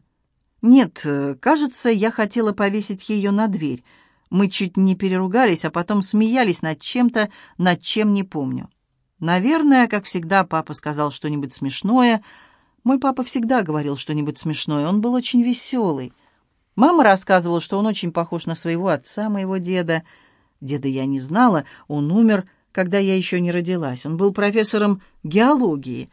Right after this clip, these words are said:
известным учёным. По утрам за дедом к подъезду подъезжал автомобиль. Поздно вечером он возвращался домой. Он был невероятно увлечён своей работой,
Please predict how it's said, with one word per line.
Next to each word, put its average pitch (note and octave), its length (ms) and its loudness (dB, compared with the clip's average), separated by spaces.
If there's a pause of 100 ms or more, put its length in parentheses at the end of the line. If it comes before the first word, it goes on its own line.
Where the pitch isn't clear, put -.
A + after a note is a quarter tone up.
(140)
известным D3 460 -4
учёным. C3 540 -6 (720)
По E3+ 60 -4
утрам A#3+ 440 6
за D#3 180 0
дедом G3 340 2
к - 60 -20
подъезду D#3+ 460 0
подъезжал D3+ 480 -2
автомобиль. E3+ 680 0 (300)
Поздно D3+ 300 0
вечером G3 420 2
он D3+ 120 0
возвращался C3+ 600 -4
домой. D3 540 -2 (720)
Он D4 160 4
был D4 100 4
невероятно B3+ 600 6
увлечён A#3 380 0
своей E3+ 360 2
работой, G3 500 0